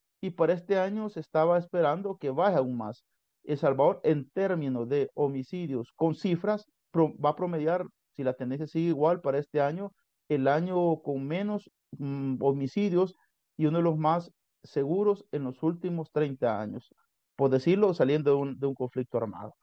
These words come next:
Esta situación no solamente también ya se guarda como un logro, porque también antes se hablaba de reducción de homicidios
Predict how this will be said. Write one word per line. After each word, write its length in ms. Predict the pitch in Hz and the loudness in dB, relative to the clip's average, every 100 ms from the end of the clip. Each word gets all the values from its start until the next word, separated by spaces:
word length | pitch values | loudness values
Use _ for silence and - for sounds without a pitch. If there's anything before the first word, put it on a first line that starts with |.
| _ _ - | _ _ -4
Esta 260 | 185 226 | 0 2
situación 640 | 208 226 202 175 185 233 - - _ _ _ | 2 2 2 4 2 2 -4 -12 _ _ _
no 140 | 170 175 | 0 4
solamente 600 | 214 175 165 185 - 180 | 4 4 2 -2 -2 -2
también 440 | 160 135 160 170 139 | 0 0 -2 -4 -2
ya 160 | 147 | -2
se 260 | 165 156 - - | 0 -2 -2 -10
guarda 500 | 135 151 170 165 160 | 0 2 2 -2 -6
como 300 | 139 135 139 | -8 -6 -6
un 320 | 151 143 147 | -6 -2 4
logro, 400 | 233 196 127 - _ _ _ - | 4 4 0 -6 _ _ _ -12
porque 200 | 131 143 | -8 -2
también 340 | 139 151 175 | -2 -2 -2
antes 340 | 185 190 202 175 | -4 -2 -2 0
se 100 | 143 | 0
hablaba 380 | 139 151 170 | 2 4 4
de 160 | 165 143 | 4 2
reducción 380 | 143 131 151 147 | -2 -6 -8 -6
de 60 | |
homicidios 680 | 170 180 - 170 165 202 | -6 -8 -2 0 2 0